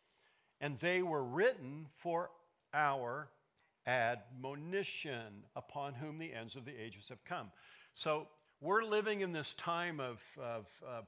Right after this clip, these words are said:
post, uh, a death and resurrection of Christ. We're living in what's known as the age of the Gentiles, or the church age, where God has brought together Jew and Gentile into one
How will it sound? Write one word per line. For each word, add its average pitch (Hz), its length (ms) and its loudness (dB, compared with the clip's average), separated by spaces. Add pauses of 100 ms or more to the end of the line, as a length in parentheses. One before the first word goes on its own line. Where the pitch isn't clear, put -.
(100)
post, - 800 2 (640)
uh, 120 360 2 (400)
a 117 80 -8
death 147 380 2
and 131 160 -6
resurrection 139 760 0
of 123 160 -14
Christ. 143 680 -2 (380)
We're 147 120 -6
living 156 300 -2
in 160 220 -8
what's 147 280 -8
known 151 220 -4
as 139 140 -10
the 139 140 -12 (360)
age 147 260 0
of 135 120 -6
the 127 80 -6
Gentiles, 165 720 -2
or 131 80 -6
the 127 160 -8
church - 640 -2 (140)
age, 143 640 -2 (540)
where 139 200 4
God 151 340 8
has 147 240 -2
brought 156 360 6
together 143 480 0
Jew 147 280 -4
and 151 120 -6
Gentile 160 600 -2
into 131 240 -4
one 160 540 2